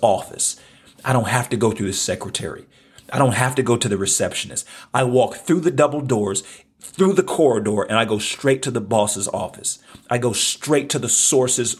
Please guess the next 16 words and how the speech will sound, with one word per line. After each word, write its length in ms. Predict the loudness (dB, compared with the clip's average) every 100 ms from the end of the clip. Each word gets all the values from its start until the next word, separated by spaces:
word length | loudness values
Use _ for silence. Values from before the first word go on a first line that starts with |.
| 0
office, 580 | 2 2 0 -6 -6 -8 _ _ _ _ -12
right 340 | -2 -2 0
straight 380 | -2 0 -2 -2
back 240 | -4 -4
there. 300 | -6 -10 -12 _ _ _ _ _ _ _ _ _
And 100 | -4
I 120 | -2 2
get, 240 | 0 0
I 100 | 0
get 180 | 2 0
information 580 | 0 -2 2 2 2 -2
straight 300 | -2 0 0
from 100 | -2
the 100 | -4
horse's 320 | -2 -6 -6
mouth. 320 | -8 -8 -10